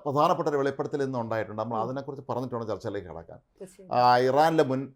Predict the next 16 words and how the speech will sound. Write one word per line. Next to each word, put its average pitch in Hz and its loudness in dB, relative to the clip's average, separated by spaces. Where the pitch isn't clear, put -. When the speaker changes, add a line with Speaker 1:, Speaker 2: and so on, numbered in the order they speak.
Speaker 1:
പ്രസിഡന്റ്, 107 -8
ആ, 101 -4
Speaker 2:
ഉം. 101 -6
Speaker 1:
മഹ്മൂദ് 110 -4
അഹമ്മദി 101 -4
നെജാദ് 95 0
അദ്ദേഹം 117 -6
വെളിപ്പെടുത്തിയിരിക്കുന്ന 131 -6
ഒരു 131 -8
വലിയ 123 -6
കാര്യം, 113 -4
ആ, 113 2
അദ്ദേഹത്തിൻ്റെ 143 -2
കാലത്ത് 113 -2
ആണെന്ന് 101 -6
തോന്നുന്നു, 92 -10